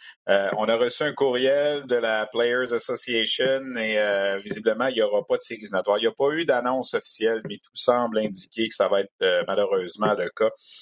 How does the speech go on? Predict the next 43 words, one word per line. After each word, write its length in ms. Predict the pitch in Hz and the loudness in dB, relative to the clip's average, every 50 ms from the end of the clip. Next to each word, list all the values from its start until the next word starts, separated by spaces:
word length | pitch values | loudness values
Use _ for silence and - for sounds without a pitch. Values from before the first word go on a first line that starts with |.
| - - - - - - - | -12 -10 -10 -10 -6 -2 0
Alors, 260 | - 92 95 98 95 | 2 2 2 2 0
les 100 | 98 98 | -4 -8
dix 160 | 87 90 98 | -8 -6 -4
matchs 320 | 101 110 117 113 - - | -2 0 0 0 -2 -4
qui 140 | - - 104 | -4 -2 0
restent, 260 | 95 104 120 127 - | 0 0 0 0 -2
et 40 | 123 | -4
comme 160 | 110 123 113 | -4 -4 -4
je 40 | 104 | -4
vous 60 | 107 | -6
disais, 260 | 104 92 98 110 123 123 | -6 -2 0 0 2 2
j'en 200 | 113 107 101 101 | 0 -2 -4 -4
ai 160 | 101 101 98 | -6 -8 -8
glissé 260 | 98 98 - - 117 | -6 -4 -4 -2 -2
un 140 | 110 101 95 | -2 -2 -2
mot 160 | 101 113 120 | -4 -4 -2
tantôt 400 | - 101 95 90 87 - 113 117 | 0 0 -2 -2 -2 -2 0 0
avec, 240 | 104 92 95 92 - - | 0 0 0 -2 -2 0
euh, 80 | 90 85 | -2 0
Joël 220 | 85 98 95 90 | 0 0 0 -2
Bouchard 420 | 90 85 - - - 107 110 107 101 | -2 -2 0 2 2 2 2 0 -2
aussi, 280 | 95 - - - - - | -4 -6 -6 -6 -6 -8
qui 140 | - - 98 | -10 -10 -6
ne 60 | 87 | -4
sait 180 | - - 98 95 - | -4 -2 -2 -2 -2
pas 120 | - 98 | -2 -2
trop, 400 | - - - 113 117 113 107 104 | -2 -2 -2 0 0 2 2 2
euh, 200 | 98 92 92 87 82 - _ _ _ - - - - - _ | 2 2 0 -2 -2 -4 _ _ _ -20 -20 -20 -20 -8 _
qui 60 | - | 0
n'a 60 | - 147 | 2 4
pas 100 | 156 156 | 4 4
eu 100 | 156 160 | 4 2
de 60 | - | -2
confirmation, 800 | - 160 135 123 - 135 123 127 123 113 104 95 - 135 143 139 | -2 -2 -2 0 0 -2 0 0 2 2 0 0 0 -2 -2 -2
lui 140 | 123 117 110 | -4 -4 -2
non 180 | 110 104 98 | -2 -2 -2
plus, 180 | - _ 131 131 | -4 _ -4 -4
en 20 | |
tout 80 | - - | -4 -4
cas 80 | - 117 | -6 -4
selon 320 | - - 104 104 107 117 | -2 0 0 0 0 -2
ses 260 | 113 - 110 101 98 | -4 -4 -6 -6 -6
dires, 440 | 98 92 98 101 107 127 143 139 110 | -4 0 0 0 0 0 -2 -4 -6